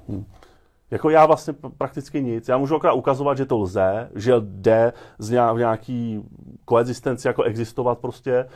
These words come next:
že to jde, že to lze, tu cestu se dá najít vždycky. Samozřejmě problémy jsou vždycky. Vždycky je problém nějaký prostě, jo, a tak dále. To prostě je a pak se rozdělíte, nenajdete tu cestu a tak dále. Ale, ale,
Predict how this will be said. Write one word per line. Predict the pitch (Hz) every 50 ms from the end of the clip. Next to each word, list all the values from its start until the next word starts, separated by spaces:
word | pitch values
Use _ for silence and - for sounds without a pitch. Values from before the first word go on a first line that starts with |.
| - - _ _ -
že | 117
to | - - 127 120
jde, | 110 101 95 113 113 120 131
že | 127 127 127
to | - 127 120
lze, | 113 101 101 113 113 117 123 131 139 139 139
tu | 143 139
cestu | - - 127 - - - 117
se | - 127
dá | 110 101 101 98
najít | 104 113 120 117 120 120 117 123 120 -
vždycky. | 113 110 117 110 - - - 117 117
Samozřejmě | - 127 127 139 147 139
problémy | 131 - 123 120 127 127 127 123
jsou | 123 - 127
vždycky. | 120 113 120 120 - - - 113 98 - - - - -
Vždycky | 123 123 - -
je | 139 127
problém | 127 - 123 120 113 117 113 110
nějaký | 110 110 107 104 104 - 104 101
prostě, | 90 - 104 - - - 107
jo, | 98 98 98
a | 98
tak | 95 - 101 101
dále. | 101 95 92 92 92 92 92
To | 90 - -
prostě | - 117 117 - -
je | 131 135 139 135
a |
pak | 127 131 123 -
se | - 131 - - - - - -
rozdělíte, | 123 117 110 113 127 123 123 120 110 - 120 113 110 110
nenajdete | 113 113 120 123 120 117 113 - 110
tu | 110 117
cestu | - - 110 - - - 113 98 98
a | 95
tak | - 107 104
dále. | 101 98 92 92 95 - - - - - - _ _ _ -
Ale, | - 117 120 123 127
ale, | - 127 131 135 135 131 127